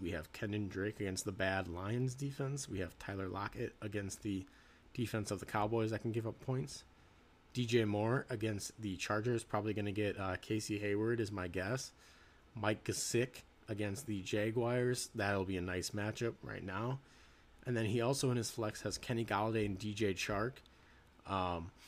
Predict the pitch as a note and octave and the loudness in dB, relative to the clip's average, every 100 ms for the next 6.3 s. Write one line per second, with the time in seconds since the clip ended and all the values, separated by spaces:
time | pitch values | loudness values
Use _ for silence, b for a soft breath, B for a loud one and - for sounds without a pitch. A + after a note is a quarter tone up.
0 | B - - - C3+ C3 A2 B2 A2 G2 | B -20 -20 -2 4 6 6 2 0 0
1 | A2+ B2+ G#2 G#2+ G#2 F#2 G2+ - F2+ G2 | 0 0 0 0 0 -2 -4 -4 -4 -2
2 | F#2 - F#2+ F#2 - F#2+ F#2+ - F2+ - | -2 -2 -2 -2 -2 -2 -2 -4 -8 -6
3 | A#2 G2+ F2+ G2+ G2 F#2 F2+ G2 F#2 - | -4 0 0 0 0 0 -2 -4 -8 -8
4 | F#2 F#2+ - - A#2 G#2 A2 G2+ - F2+ | -10 -8 -10 -10 0 2 2 0 -2 -4
5 | F2+ F2+ F#2 - - B B B B B | -4 -4 -6 -6 -12 B B B B B
6 | - F#2 | -10 -8